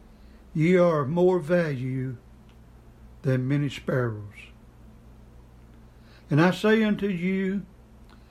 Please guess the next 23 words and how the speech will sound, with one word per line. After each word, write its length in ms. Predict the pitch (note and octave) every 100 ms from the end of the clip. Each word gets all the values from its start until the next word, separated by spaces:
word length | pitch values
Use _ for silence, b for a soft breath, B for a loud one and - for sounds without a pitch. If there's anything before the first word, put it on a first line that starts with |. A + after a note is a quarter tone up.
| B B B
whosoever 640 | F3+ A3 G#3+ G#3 G3 F#3+
shall 240 | F#3 F#3+ E3
confess 540 | F3+ - F#3+ F#3 F3+
me 240 | G#3 F#3+ F3
before 480 | F3 G3 F3+ F3+
men, 520 | F3+ F3 C#3 C3 B2+ A#2 - - b b b b b b
him 340 | E3 E3+ F#3+ F3+
shall 280 | - E3+
the 100 | D#3
Son 300 | - G3+ F#3+
of 80 | F3+
Man 480 | F3+ E3+ C#3+ B2 B2
also 400 | D#3 D#3+ - F3+
confess 680 | - C3+ - E3+ C3 - - - - - b b b b b b
before 360 | C3 - D3 D3
the 180 | D#3+
angels 520 | D#3+ C#3+ B2 C3 A#2+ -
of 140 | -
God." 480 | C#3+ B2+ A2+ A#2 - - - - - - - - - - - - - - - - - - - b b b b b b - - - - - - - - - - - G#3
We're 180 | F#3
coming 440 | F3+ G#3+ A3 G3 F#3
out 260 | F#3+ F3+
of 260 | D#3+ C#3+